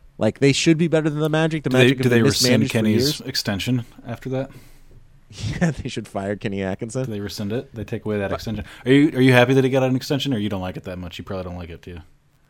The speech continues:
Speaker 1: Well, here's my take on this, Brian,
Speaker 2: Oh, wow. You
Speaker 1: is
Speaker 2: have a
Speaker 1: that
Speaker 2: take about th-, wow, amazing.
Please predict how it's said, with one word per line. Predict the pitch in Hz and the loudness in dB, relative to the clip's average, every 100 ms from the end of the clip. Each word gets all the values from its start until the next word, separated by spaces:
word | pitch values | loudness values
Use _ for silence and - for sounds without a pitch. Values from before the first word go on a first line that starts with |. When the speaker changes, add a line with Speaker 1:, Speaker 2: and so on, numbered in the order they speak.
| - | -16
Speaker 1:
Well, | 123 | -14
here's | 113 151 127 | -8 -8 -8
my | 123 | -10
take | 107 110 110 | -8 -8 -8
on | 78 | -12
this, | 73 | -16
Brian, | - 113 | -8 -6
Speaker 2:
Oh, | |
wow. | 92 113 | -4 -2
You | 107 | -2
Speaker 1:
is | 98 | -4
Speaker 2:
have | 135 | -4
a | 120 | -4
Speaker 1:
that | |
Speaker 2:
take | 98 98 120 | -4 -6 -8
about | - 185 - | -10 -14 -12
th-, | |
wow, | 104 110 | -14 -14
amazing. | 82 98 - | -16 -18 -18